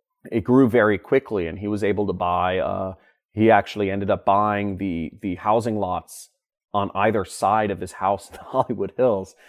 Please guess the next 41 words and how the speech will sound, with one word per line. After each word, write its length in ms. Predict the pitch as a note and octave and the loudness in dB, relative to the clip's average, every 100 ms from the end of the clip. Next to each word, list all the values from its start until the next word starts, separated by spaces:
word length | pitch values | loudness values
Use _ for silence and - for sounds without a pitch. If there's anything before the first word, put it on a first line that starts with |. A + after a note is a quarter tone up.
| - _ | -20 _
And, 260 | A2+ G#2 G2+ - | -4 -4 -4 -6
and 160 | G#2+ | -4
he 80 | G#2 | -2
built 240 | G2 A#2+ A2 | 2 2 2
his 120 | G2+ | -2
own, 180 | G#2 G#2 | -2 -2
like, 220 | G2 F2+ | -2 2
architectural 960 | G#2 G2+ A2+ - F#2 - - G#2 F#2+ F#2 | 2 2 0 -4 -4 -4 -4 0 0 -2
masterpieces. 1000 | F#2 G2 G#2+ - G2+ - G2+ - G2+ - - _ _ - G#2 - | -2 -2 -2 -4 -10 -6 -6 -6 -10 -10 -20 _ _ -12 -10 -6
He, 180 | G2+ G2+ | -4 -2
he, 220 | A2+ A#2+ - | 0 0 2
he 60 | C3+ | 2
was 160 | B2+ G#2 | 2 2
a 40 | |
young 200 | G#2 G#2 | 2 2
guy 200 | G2 F#2 | 2 2
too, 340 | - - C3+ | -2 2 2
but 300 | G#2 A2 - - _ - | 6 4 4 -4 _ 6
that 220 | D#3 - | 6 6
changed 440 | - F3 F3 - | -2 0 -2 -2
my 160 | B2 G#2+ | -2 2
life. 460 | G#2 B2+ G2+ - - | 6 6 4 -4 -8
And, 540 | G#2+ G#2 G2+ G2+ G2+ F#2+ G#2 | -2 0 0 0 -2 -2 4
um, 380 | G2+ G2 G2 - | 6 6 4 -2
since 400 | - F3 F#3 - | -2 0 0 2
then, 180 | A#2+ | 2
I'd 260 | G#2 G#2+ G2+ | 2 0 0
never 480 | A2 B2+ C#3+ A2 G2+ _ _ C3 | 0 2 2 0 -4 _ _ -2
you 80 | |
know, 120 | A2 G#2+ | 2 4
I 60 | |
realized 600 | G#2 A2+ E3 C#3+ A2 G2+ | 4 4 6 8 8 4
affiliate 360 | G2+ D3 D3 A#2 | -2 2 2 2
marketing 400 | A2+ A2+ A#2 G#2 | 2 2 0 -4
was 160 | F#2+ | -4
so 160 | - A2+ | 0 0
scalable. 800 | - - - G#2+ A#2+ G#2+ F#2+ F2 - _ _ | 0 -8 0 4 4 4 0 -2 -12 _ _
And 140 | A#2 A2+ | -4 0
since 220 | D#3+ - | -2 2
then, 140 | D3 | 2
I, 260 | A#2+ A#2 | 4 2